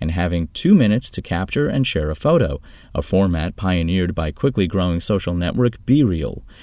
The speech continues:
The screenshot suggested that if people participate in that challenge, the original poster can add these contributions to their own I G stories. The company is already testing the collaborative stories tray with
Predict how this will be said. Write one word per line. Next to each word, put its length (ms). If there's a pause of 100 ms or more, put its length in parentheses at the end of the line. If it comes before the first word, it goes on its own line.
(120)
The 80
screenshot 640
suggested 520
that 140
if 160
people 280
participate 640
in 140
that 180
challenge, 500 (260)
the 120
original 400
poster 420
can 320
add 260
these 280
contributions 760
to 140
their 260
own 220
I 180
G 220
stories. 160 (800)
The 80
company 280
is 120
already 340
testing 480
the 80
collaborative 640
stories 540
tray 320
with 260